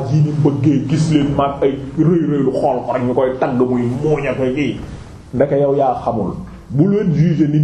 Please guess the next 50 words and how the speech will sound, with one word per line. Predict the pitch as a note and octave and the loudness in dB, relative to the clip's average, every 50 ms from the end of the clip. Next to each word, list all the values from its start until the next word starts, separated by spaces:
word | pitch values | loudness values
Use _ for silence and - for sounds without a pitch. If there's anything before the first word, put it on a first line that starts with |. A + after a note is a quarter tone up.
| D3+ C#3+ | 4 2
ñi | C#3 | 2
bu | C#3+ C#3+ | 0 0
ngeen | E3 E3+ E3+ E3 E3 | 0 0 0 -2 0
tollul, | E3+ E3 D#3 C#3+ C3+ C3 B2+ B2+ B2+ C3 - | 0 0 0 2 0 0 2 0 0 0 0
yaa, | F3 F#3+ F#3+ - F3 | 0 0 2 2 2
yamu | G3 A3+ A3 G#3 | 0 0 0 0
ngeen | G3 F3+ D#3+ D3+ | 0 0 0 0
fu | D#3+ D3+ | 0 0
ngeen | D3+ C3 B2 A2+ | 0 -2 -2 0
toll, | B2+ B2 A2+ - E3+ D3 | 0 0 0 0 0 0
yow | - D#4 C4+ B3 | 0 0 0 2
yaa | A#3+ A3 A3 G3+ | 2 2 2 0
ngi | F#3 - | 0 0
ci | - - | 0 0
caniveau | - F3+ E3+ E3+ D#3+ B2 A#2 A#2 G2 | 2 2 2 2 2 2 0 0 0
yi. | F#2 E2 - - - - - - - - - - - - - - - - - - - - - | -2 -4 -6 -10 -12 -14 -14 -16 -20 -20 -20 -20 -20 -20 -20 -20 -20 -20 -20 -20 -20 -10 -2
Yemal | A#3+ B3 B3 A#3 A#3 A3+ | 0 0 2 2 0 2
foofu | A3+ A3+ A3+ G3+ G#3+ G3+ | 2 2 2 2 0 0
te | - F#3 | 0 0
bàyyi | E3 D#3+ D#3 D3 C3+ B2 | 2 2 2 2 2 2
waa | A2+ G#2 F2+ - - | 2 0 0 -2 -4
ji. | - - - - - - - - - | -8 -12 -16 -18 -20 -20 -16 -8 -2
Voilà. | G2+ A#2+ A2 F#2 D#2 - - - - - - - - | -2 0 0 0 -4 -6 -10 -16 -18 -20 -10 -2 0
Tey | E3+ E3+ E3 E3 | 0 0 2 0
am | F3 E3 D#3 | 0 0 2
njort | D3 D#3 D3+ - - | 2 2 2 0 0
bu | C#3+ C3 B2+ B2 | -2 0 0 0
rafet | B2+ - D3+ - - | 0 0 -4 -4 -4
ci | C#3 | -4
sa | - C3 B2 | -2 -2 0
mbokku | B2 A#2+ A2+ - - G2+ | 0 0 0 0 -2 -2
jullit. | F#2 G#2+ G2 F#2 - - - - - - - - - - | 0 0 0 0 -2 -4 -8 -10 -12 -14 -18 -14 -8 -4
Waaw, | G#2+ G2 D2 - - F#2 | -2 -2 -2 -2 -2 0
loolee | G#2 B2 C3 B2 B2 B2+ C3+ | 2 2 2 2 2 0 0
lañu | C3 B2+ B2 A#2 A2 | 0 0 0 -2 -2
suñu | - A#2 A2+ G#2 | -2 0 0 0
borom | G2+ G#2 G2+ G2+ F#2+ F2 | 0 0 0 0 0 0
digal. | F2+ F2 F2 D2+ - - - - - - - | -2 -2 -4 -4 -6 -8 -14 -16 -14 -6 0
Loolu | G#2 A2+ B2 A#2+ | 0 2 2 2
lay, | A#2 A#2 A2+ | 2 2 2
lay | A2+ A2+ A2 G#2+ G#2+ A2 | 2 2 0 0 0 0
yonent | A2 G#2+ G#2+ G#2 G2 G#2 | 0 0 0 0 0 0
bi | G2+ | 0
alayhi | G2+ G2+ G2 | 2 0 0
salaam | G2 - G2 F#2+ - - F#2+ F2+ F2+ E2 | 0 0 -2 -2 -2 -2 -2 0 0 0
digal. | F#2+ G2+ F#2+ E2 - - - - - - - - | 0 0 -2 -2 -4 -8 -10 -14 -18 -8 0 4
Kon, | - G3+ - - - G3 - - - - - - - - - - - - - - - - - - - - - | 4 4 4 2 -8 -12 -14 -16 -20 -20 -20 -20 -20 -20 -20 -20 -20 -20 -20 -20 -20 -20 -20 -20 -20 -6 0
kon | - B2 D3 | 0 2 2
nag | D#3+ F3+ F3 B2+ | 2 0 0 0
bu, | C3 C3+ D#3+ E3+ | 0 0 0 0